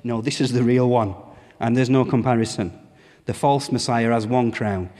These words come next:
This Jesus has many crowns. We don't know how many. Perhaps hundreds of millions. We don't know how many crowns he has, 'cause everyone casts their crown at his feet. So he has all these crowns.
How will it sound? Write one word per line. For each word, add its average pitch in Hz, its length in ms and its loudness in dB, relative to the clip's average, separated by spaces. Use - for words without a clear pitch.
This 131 220 0
Jesus 117 420 0
has 113 120 0
many 113 220 2
crowns. 92 680 -6
We 107 120 -4
don't 110 200 0
know 120 180 4
how 117 160 0
many. 113 400 -4
Perhaps 104 340 -8
hundreds 101 320 -8
of 101 60 -6
millions. 98 420 -6
We 95 100 -8
don't 98 240 -8
know 104 160 -10
how 101 120 -8
many 101 180 -8
crowns 107 320 -8
he 101 80 -8
has, 104 220 -10
'cause - 180 -16
everyone 101 360 -4
casts - 300 -10
their 98 180 -8
crown 98 420 -8
at 95 200 -12
his - 180 -10
feet. 107 480 -4
So 101 180 -10
he 98 80 -6
has 101 180 -8
all 104 220 -2
these 98 180 -4
crowns. 90 560 -10